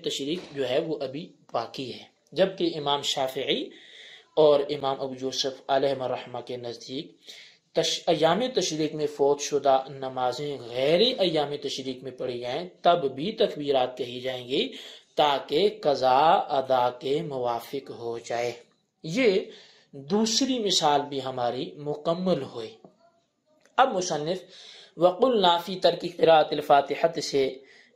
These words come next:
ایسے دو مسئلوں کو بیان کر رہے ہیں کہ جن کے ترک پر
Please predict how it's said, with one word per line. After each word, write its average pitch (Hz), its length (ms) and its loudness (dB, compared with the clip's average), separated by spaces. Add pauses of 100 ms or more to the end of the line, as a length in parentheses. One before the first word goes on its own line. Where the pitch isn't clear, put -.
ایسے 202 460 4
دو 175 260 4
مسئلوں 175 540 2
کو 165 380 0
بیان 147 340 6
کر 151 200 4
رہے 139 260 2
ہیں 170 220 -2
کہ 170 160 -6
جن 185 340 -2
کے 196 200 -2
ترک 247 580 2
پر 233 180 8